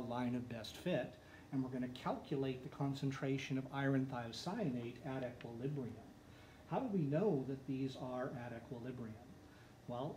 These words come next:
in equi-, if it weren't at equilibrium, there would be a change happening,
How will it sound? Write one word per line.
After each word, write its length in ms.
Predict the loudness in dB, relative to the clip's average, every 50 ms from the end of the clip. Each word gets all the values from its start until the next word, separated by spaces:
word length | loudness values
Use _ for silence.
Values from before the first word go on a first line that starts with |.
| 0
in 180 | 2 2 4 6
equi-, 240 | 4 4 4 2 -2 -2
if 100 | 0 0
it 160 | 0 4 6
weren't 240 | 6 6 6 6 4
at 120 | 4 2
equilibrium, 800 | 2 2 0 -2 0 2 2 2 4 4 4 4 4 2 2 2
there 140 | 2 2 2
would 160 | 2 0 0
be 140 | 0 -2 -2
a 40 | -2
change 580 | -2 -2 0 2 4 4 6 6 6 4 4 2
happening, 460 | 0 -6 -6 -8 -10 -12 -12 -12